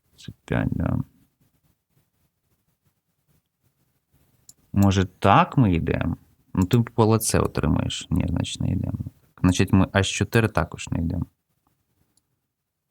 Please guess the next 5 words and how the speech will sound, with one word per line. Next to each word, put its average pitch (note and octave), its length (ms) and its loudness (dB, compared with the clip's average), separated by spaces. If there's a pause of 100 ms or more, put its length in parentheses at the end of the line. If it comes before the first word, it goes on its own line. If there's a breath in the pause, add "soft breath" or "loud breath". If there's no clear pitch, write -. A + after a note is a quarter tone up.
(1500)
Можливо, C3 360 4
десь B2 240 0
так - 320 2
поки - 280 -8
що. - 320 -8